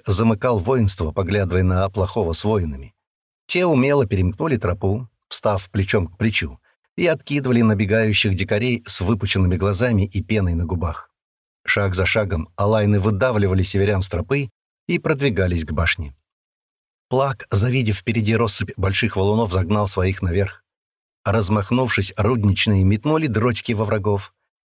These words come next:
и бездоспешные дикари рухнули под ноги людей плохого. "Алаян! Алаян!" —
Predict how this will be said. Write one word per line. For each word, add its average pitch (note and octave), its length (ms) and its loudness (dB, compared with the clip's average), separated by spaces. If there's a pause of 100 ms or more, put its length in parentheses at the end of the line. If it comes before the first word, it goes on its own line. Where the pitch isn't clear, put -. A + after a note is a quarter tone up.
(120)
и G#2+ 160 4
бездоспешные G2 760 0
дикари G#2 380 -2
рухнули G#2 380 0
под A#2 160 0
ноги E2+ 240 0
людей E2+ 340 -2
плохого. D2+ 540 -8 (640)
"Алаян! G3+ 1200 0
Алаян!" — A#3+ 1200 2